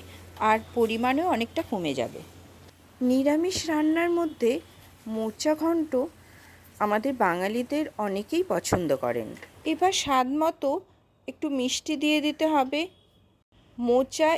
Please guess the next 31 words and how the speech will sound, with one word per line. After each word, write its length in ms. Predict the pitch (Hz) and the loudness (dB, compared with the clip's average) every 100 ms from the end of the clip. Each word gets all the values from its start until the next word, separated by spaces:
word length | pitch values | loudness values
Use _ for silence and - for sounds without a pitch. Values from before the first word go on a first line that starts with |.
| - | -2
একটু 300 | - 254 - 339 | -10 -10 -6 -2
মিষ্টি 360 | 294 247 - 277 | -2 -2 -4 -4
মিষ্টি 320 | 302 - 349 | -4 -4 -2
না 180 | 285 202 | 2 2
হলে 240 | 240 254 294 | 0 -2 -2
ভালো 300 | 381 240 208 | 0 0 0
লাগে 280 | 175 156 160 | 0 0 -2
না, 140 | 170 165 - - - | -6 -8 -10 -20 -6
তাই 180 | 302 330 349 | 2 2 2
যে 160 | - 269 285 | -2 -2 -2
যেমন 360 | 294 254 269 320 | -2 -2 0 0
মিষ্টি 380 | 254 226 - - 294 | -2 -2 -6 -6 -4
পছন্দ 420 | 226 - - 277 311 | -4 -4 -4 -2 -2
করেন 340 | 330 269 220 320 - | 0 0 -2 -4 -10
সেটা 380 | - 240 214 294 277 | -2 0 2 0 0
বুঝে 380 | 254 247 - 247 180 - - | -4 -4 -2 0 -2 -6 -12
স্বাদ 260 | - 208 196 | 0 2 2
মতো 240 | 233 247 339 | 0 -4 -2
মিষ্টি 380 | 302 220 - 349 330 | -2 -4 -6 -6 -6
দিয়ে 180 | 190 139 | -4 -4
নেবেন। 320 | - - 135 - - - - - - | -4 -8 -10 -12 -18 -20 -20 -14 -4
দুটো 280 | 240 294 359 | 0 2 0
কাঁচা 360 | - 311 311 294 | 0 0 2 0
লঙ্কাও 460 | 311 330 339 269 330 381 | 2 0 2 2 2 0
চিড়ে 280 | - 285 311 | -2 0 0
দিয়ে 260 | 262 240 233 | 0 0 0
দিলাম। 320 | 247 240 302 - - - - - - - - - - | 0 -2 -4 -6 -18 -20 -20 -20 -20 -20 -20 -16 -2
এরপর 340 | 311 311 359 | 0 0 0
স্বাদ 320 | 370 - 233 226 | 0 2 2 2
মতো 240 | 254 277 330 | -2 -4 -2
নুন 260 | 277 240 | -2 -2